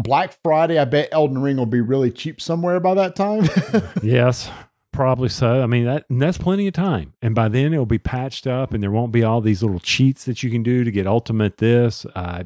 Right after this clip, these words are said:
Speaker 2: did watch, you know, the seven things you need to know before starting Elden Ring.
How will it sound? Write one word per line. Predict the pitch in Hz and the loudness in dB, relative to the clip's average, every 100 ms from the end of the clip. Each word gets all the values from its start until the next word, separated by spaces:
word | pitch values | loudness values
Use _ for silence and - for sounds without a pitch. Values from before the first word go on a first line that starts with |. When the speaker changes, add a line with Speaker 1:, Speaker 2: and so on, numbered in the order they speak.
| 85 | 0
Speaker 2:
did | 131 123 | 2 4
watch, | 120 113 | 2 2
you | 110 | 2
know, | 104 | 2
the | 95 85 - _ _ _ | 2 -2 -6 _ _ _
seven | - 175 160 | 2 2 2
things | 160 151 | 0 0
you | 127 | 0
need | 151 131 | 0 0
to | |
know | 110 135 120 | 0 4 4
before | 92 - 123 101 | 2 0 0 0
starting | - 117 101 87 | 0 2 2 0
Elden | 85 98 85 78 | -2 -2 -2 -8
Ring. | 78 | -12